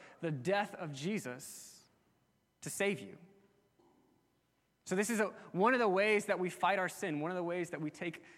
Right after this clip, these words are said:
seriously our relationship with God is when we preach the gospel to ourselves, we, we start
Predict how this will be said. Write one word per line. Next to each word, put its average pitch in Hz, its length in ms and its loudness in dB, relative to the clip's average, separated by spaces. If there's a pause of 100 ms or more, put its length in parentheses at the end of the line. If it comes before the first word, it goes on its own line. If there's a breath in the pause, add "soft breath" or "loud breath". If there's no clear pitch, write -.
seriously 139 880 -2 (680)
our 143 60 -2
relationship 143 480 -4
with 139 100 -8
God 143 240 2
is 127 120 -6
when 147 100 -2
we 151 80 0
preach 180 300 -4
the 156 60 -2
gospel 170 320 2
to 147 100 -6
ourselves, 135 360 -4
we, 135 200 -4 (420 loud breath)
we - 80 -4
start 180 640 2